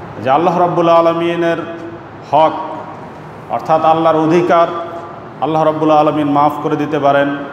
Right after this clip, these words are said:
কিন্তু কেউ কারোর সাথে যদি মন্দ আচরণ করে, দুর্ব্যবহার করে, তাহলে ওই ব্যক্তিকে আল্লাহ রাব্বুল আলামিন মাফ করবেন না,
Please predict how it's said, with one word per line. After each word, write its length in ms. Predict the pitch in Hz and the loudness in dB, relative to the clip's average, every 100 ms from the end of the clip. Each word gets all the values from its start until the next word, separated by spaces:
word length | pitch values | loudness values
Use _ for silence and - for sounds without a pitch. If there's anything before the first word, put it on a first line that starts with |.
| - - - - - - - | -12 -14 -14 -16 -16 -16 -8
কিন্তু 180 | 131 156 | -4 -2
কেউ 280 | 165 175 175 | 2 2 4
কারোর 220 | 170 180 - | 4 2 -2
সাথে 220 | 180 180 | -2 -2
যদি 180 | 170 170 | 0 2
মন্দ 280 | 160 175 170 | 2 4 4
আচরণ 440 | 170 175 185 185 | 4 2 0 0
করে, 320 | 180 185 190 202 196 - - - - - - - - 113 | 2 2 2 0 -6 -10 -14 -14 -16 -16 -16 -16 -14 -2
দুর্ব্যবহার 600 | 151 170 165 175 170 180 175 | 2 4 4 4 4 4 2
করে, 360 | 170 175 185 202 - - - - - - - - | 0 2 2 0 -6 -10 -14 -14 -16 -16 -18 -6
তাহলে 320 | 139 151 165 | 2 2 4
ওই 300 | 160 165 190 | 2 4 4
ব্যক্তিকে 460 | 185 190 - 175 170 | 4 2 2 0 2
আল্লাহ 260 | 160 170 160 | 2 2 2
রাব্বুল 320 | 160 156 160 | 2 2 4
আলামিন 400 | 156 156 160 160 | 4 4 0 -2
মাফ 300 | 151 151 151 - | 0 0 0 -2
করবেন 320 | 151 151 156 | -2 0 0
না, 300 | 156 151 | 2 2